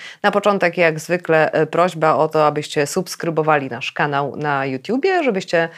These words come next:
mm, zostawiali, e, komentarze oraz, e, wspierali nas na, e, Patronajcie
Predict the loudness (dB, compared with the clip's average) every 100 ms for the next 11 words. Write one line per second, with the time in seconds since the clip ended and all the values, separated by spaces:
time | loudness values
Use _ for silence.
0 | -20 -20 -6 -2 -2 0 0 2 2 2
1 | 0 0 0 0 0 0 4 4 4 4
2 | 4 2 0 0 -2 -2 0 2 4 2
3 | 0 -2 -4 -8 -4 -2 0 -2 -2 -2
4 | 0 0 0 0 2 0 0 0